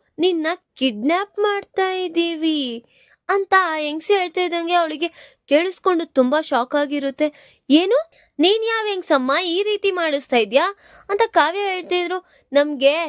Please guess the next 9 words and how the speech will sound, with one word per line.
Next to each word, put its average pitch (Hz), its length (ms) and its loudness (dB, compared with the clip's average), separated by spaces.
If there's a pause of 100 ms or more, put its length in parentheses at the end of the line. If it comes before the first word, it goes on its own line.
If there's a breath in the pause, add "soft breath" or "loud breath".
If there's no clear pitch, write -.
(280)
ಏನೋ 302 280 2 (460)
ಬೇಕು, 277 400 4
ಅದಕ್ಕೆ 302 380 0
ಹೋಗ್ತಾ 330 400 0
ಇದೀವಿ" 359 280 -4
ಅಂತ 339 240 -2 (480 loud breath)
ಕಾವ್ಯನ್ 427 440 0
ಬಿಡ್ದಿರ 370 380 -2
ಇನ್ನ 370 240 -4